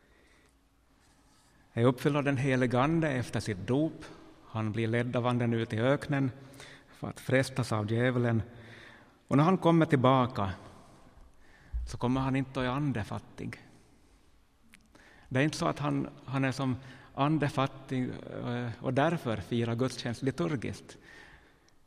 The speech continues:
I vers fjorton så står det att Jesus kommer i Andens kraft. Och vad börjar han göra? Han börjar gå i kyrkan och fira liturgisk gudstjänst.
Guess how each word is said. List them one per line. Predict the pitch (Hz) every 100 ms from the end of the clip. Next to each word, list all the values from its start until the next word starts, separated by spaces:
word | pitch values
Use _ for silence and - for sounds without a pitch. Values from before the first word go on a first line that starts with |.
| _ -
I | 113
vers | 123 120 -
fjorton | 135 143 139 - 120 110
så | 117
står | 120 117
det |
att | 117 120
Jesus | 127 127 127
kommer | - 123 120 117 - - -
i | 151 151 151 -
Andens | 151 180 156 127 120 - -
kraft. | - 139 170 - - - - - - _ _ _ _ _ _ - _ _ _ _ _ -
Och | 131
vad | 139
börjar | 151 156 143
han | 147 131
göra? | 147 117 92 - - - - - - - _ -
Han | 113 131
börjar | 139 135
gå | 135
i | 131
kyrkan | - 156 - - - - - - - - _ _ _ _ _ _ _ _ _ _ _ _ _ -
och |
fira | - 127 127
liturgisk | 120 120 135 143 131 117 -
gudstjänst. | 120 151 - - - - -